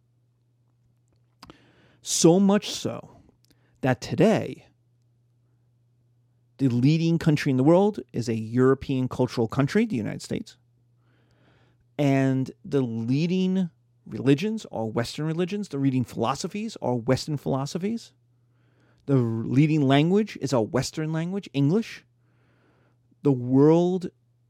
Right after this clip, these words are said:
is still, five hundred years later, in a European cultural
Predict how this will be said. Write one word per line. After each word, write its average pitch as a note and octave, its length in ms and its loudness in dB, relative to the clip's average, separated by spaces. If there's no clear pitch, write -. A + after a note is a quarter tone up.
is D3+ 240 0
still, - 640 -4
five A#2+ 220 0
hundred E3+ 240 2
years F#3+ 200 2
later, A2+ 420 0
in C#3+ 440 4
a C3 80 0
European B2+ 1120 2
cultural A2+ 840 -2